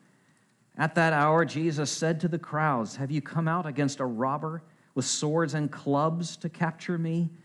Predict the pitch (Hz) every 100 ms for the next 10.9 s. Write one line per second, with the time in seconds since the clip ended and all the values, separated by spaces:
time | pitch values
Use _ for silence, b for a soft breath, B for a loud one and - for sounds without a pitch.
0 | b b b b 127 156 180 180 180 185
1 | 156 165 170 151 147 - 160 175 165 156
2 | 147 170 165 165 - 156 135 120 113 117
3 | 131 143 139 156 156 - 143 156 127 101
4 | 101 120 - b b b b 147 143 180
5 | 202 175 165 151 - 156 147 156 127 113
6 | 110 117 123 127 - 165 - 135 120 120
7 | 120 - 151 143 123 - - 120 117 117
8 | 113 - 135 - 165 151 110 92 - b
9 | b b b b b b - 117 120 139
10 | 135 127 123 139 143 143 120 110 -